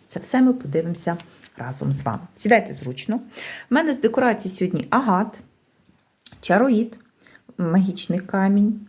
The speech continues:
як завжди, піріт, сонячний камінь, крила янгола і янгол, який буде вас оберігати. Тому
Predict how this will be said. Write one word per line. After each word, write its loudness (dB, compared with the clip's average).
як -2
завжди, -2
піріт, 2
сонячний 0
камінь, 0
крила 0
янгола 0
і -2
янгол, 0
який 2
буде 0
вас -6
оберігати. -2
Тому 4